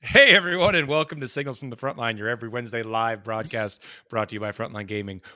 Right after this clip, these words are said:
We are your hosts, Kicker, the Chief of Cereal, and Sigilite of F L G, and I'm Seth the Mad Doc, your competitive con-, correspondent. How have you been doing, Kicker, my brother?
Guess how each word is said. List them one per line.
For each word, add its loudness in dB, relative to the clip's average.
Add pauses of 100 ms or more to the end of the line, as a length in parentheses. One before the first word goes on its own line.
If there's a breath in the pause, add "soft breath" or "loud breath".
(120 loud breath)
We 2
are 4
your 0
hosts, 0 (240 soft breath)
Kicker, 2
the -8
Chief -4
of -8
Cereal, 0
and -2
Sigilite 0
of -6
F -4
L 0
G, -4 (260 loud breath)
and -8
I'm -6
Seth -4
the -12
Mad -4
Doc, -2
your -8
competitive -6
con-, -10 (140)
correspondent. -4 (340 soft breath)
How 6
have 4
you -4
been -6
doing, -2
Kicker, -6
my -6
brother? -4